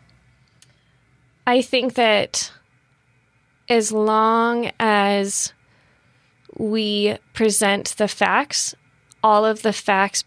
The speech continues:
backed, back the idea that a compost facility is the best thing for this property. Or at least what I should say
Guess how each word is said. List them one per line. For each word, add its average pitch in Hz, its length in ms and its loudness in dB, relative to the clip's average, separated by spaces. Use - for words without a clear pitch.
backed, - 580 -2
back 196 280 0
the 208 80 0
idea 190 520 0
that 185 300 -2
a 208 100 0
compost 196 520 0
facility 196 640 0
is 214 180 0
the 208 120 0
best 190 300 0
thing 185 220 -2
for 190 140 -4
this 180 140 -2
property. 175 600 -4
Or 277 500 2
at 220 180 0
least 233 360 -4
what 220 120 -2
I 202 60 0
should 208 280 -4
say 269 320 -2